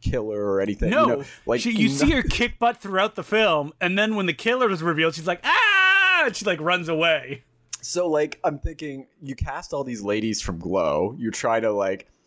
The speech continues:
Speaker 1: you put in this really vile police captain who's clearly some sort of comment on, like, misogyny in the police force or something,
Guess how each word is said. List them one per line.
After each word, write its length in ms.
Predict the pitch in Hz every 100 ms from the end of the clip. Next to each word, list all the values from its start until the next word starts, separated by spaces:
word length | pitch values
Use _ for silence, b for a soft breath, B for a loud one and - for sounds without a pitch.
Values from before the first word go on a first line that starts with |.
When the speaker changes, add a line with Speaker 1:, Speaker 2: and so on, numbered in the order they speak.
| b
Speaker 1:
you 100 | 120
put 180 | 120 147
in 100 | 139
this 180 | 117 104
really 220 | 107 104
vile 420 | 80 71 82 85
police 360 | - 80 78 -
captain 360 | 76 69 -
who's 100 | 78
clearly 380 | - - 95 82
some 180 | - 85
sort 180 | - 76
of 80 | -
comment 460 | 73 69 71 -
on, 120 | 71
like, 300 | 69 65 71 87
misogyny 640 | 76 - 67 71 78 65
in 100 | 65
the 60 | 67
police 380 | - 67 67
force 360 | - 67 67 -
or 80 | 65
something, 680 | - 60 64 - 65 76